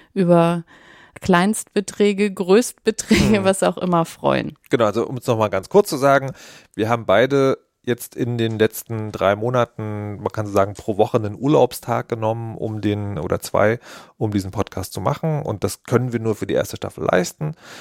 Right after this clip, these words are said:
Speaker 2: Wir müssen dann für die zweite Staffel das irgendwie auf Beine stellen, die es uns möglich macht,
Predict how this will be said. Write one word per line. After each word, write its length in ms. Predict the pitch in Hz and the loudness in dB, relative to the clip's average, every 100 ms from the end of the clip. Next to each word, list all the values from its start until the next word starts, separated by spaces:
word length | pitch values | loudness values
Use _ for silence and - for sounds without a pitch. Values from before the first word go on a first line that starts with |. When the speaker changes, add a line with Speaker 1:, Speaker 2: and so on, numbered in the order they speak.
| - - _ | -20 -20 _
Speaker 2:
Wir 80 | - | -2
müssen 300 | 110 110 107 | 0 0 0
dann 140 | 98 95 | 0 0
für 100 | 104 | -6
die 80 | |
zweite 260 | - 90 82 | -2 -2 -2
Staffel 240 | - 98 | -4 -4
das 120 | 92 - | -4 -4
irgendwie 260 | 117 98 | -4 -4
auf 100 | 78 | -2
Beine 300 | 82 95 107 | 0 0 -2
stellen, 500 | - 101 95 95 92 - | -2 0 2 0 -8 -12
die 480 | 95 101 101 101 - _ - | -10 -6 -4 -4 -6 _ -8
es 160 | 110 - | -8 -6
uns 180 | 117 | -8
möglich 380 | 113 113 - - | -2 -2 -2 -2
macht, 260 | 101 95 | -2 -2